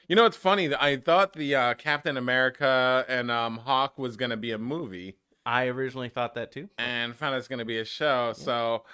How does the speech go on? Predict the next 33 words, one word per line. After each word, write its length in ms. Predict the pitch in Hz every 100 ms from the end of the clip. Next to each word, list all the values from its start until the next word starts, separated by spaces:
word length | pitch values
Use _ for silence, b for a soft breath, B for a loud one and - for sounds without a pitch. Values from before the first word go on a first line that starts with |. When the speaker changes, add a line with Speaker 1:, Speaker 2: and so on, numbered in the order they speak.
| B B
Speaker 1:
even 200 | 170 165
though 100 | 170
it's 160 | 165 165
not 160 | 175 165
a 40 |
movie, 440 | 151 170 185 196 180
I'm 220 | 147 175
actually 420 | 196 208 - 185
most 520 | 139 131 135 151 -
excited 520 | 139 - 131 123 117 113
about 380 | 104 113 107
that. 340 | 117 117 127 - _ -
Speaker 2:
Okay. 260 | - - 98
Speaker 1:
And 260 | 156 160 - -
only 580 | 160 175 190 202 208 196
really 560 | 131 147 160 170 180
because 720 | 139 147 143 160 147 135 131 - -
of 360 | 127 120 117 120
WandaVision. 840 | 120 123 120 120 123 127 131 135 -
I 100 | 135
mean, 140 | 131
I'm 120 | 123
not 200 | 131 135
saying 220 | 143 135
anything 260 | 131 131 131
right 140 | 131
now. 160 | 120 120
We're 80 | 120
saving 280 | 135 123 120
that 140 | 120
for 80 | 123
the 140 | 123
end. 240 | 127 131